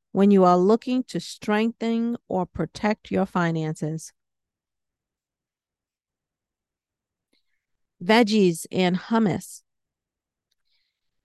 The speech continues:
If you want to act like a boss, this is the snack for you. Vegetables like carrots, celery, cucumber,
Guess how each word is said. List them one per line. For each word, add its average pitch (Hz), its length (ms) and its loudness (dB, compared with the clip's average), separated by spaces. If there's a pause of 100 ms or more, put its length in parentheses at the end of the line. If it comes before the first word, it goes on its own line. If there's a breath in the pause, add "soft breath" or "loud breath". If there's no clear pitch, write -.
(640)
If 240 240 4
you 247 120 4
want 294 260 2
to 254 140 -2
act 226 300 0
like 196 220 -2
a 160 80 -4
boss, 165 800 -4 (760)
this 170 680 -2 (340)
is 180 200 -6
the 160 100 -6
snack 175 440 -6
for - 120 -8
you. 170 480 -2 (1400 soft breath)
Vegetables 180 720 0
like 160 220 -4 (100)
carrots, 202 840 0 (680)
celery, 196 880 -2 (640)
cucumber, 196 880 -2